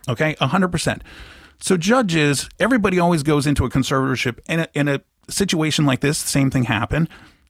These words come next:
Brittany's dad says, "Hey, um, we've gotta get this conservatorship right away." So they go to court.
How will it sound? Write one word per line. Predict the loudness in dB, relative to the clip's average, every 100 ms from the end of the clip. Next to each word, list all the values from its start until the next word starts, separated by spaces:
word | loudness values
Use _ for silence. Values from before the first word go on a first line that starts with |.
| -18 -4
Brittany's | 0 2 0
dad | 0 0 0 0
says, | 0 0 0
"Hey, | 0 2 4 2 -2 0
um, | 2 2 2
we've | 0
gotta | 2 0 0
get | 0 0
this | -2 0
conservatorship | -2 0 -2 -2 -6 -4
right | -2 -2
away." | -2 -4
So | -4 -4
they | -4
go | -2 -2
to | -2
court. | -4 -6 -6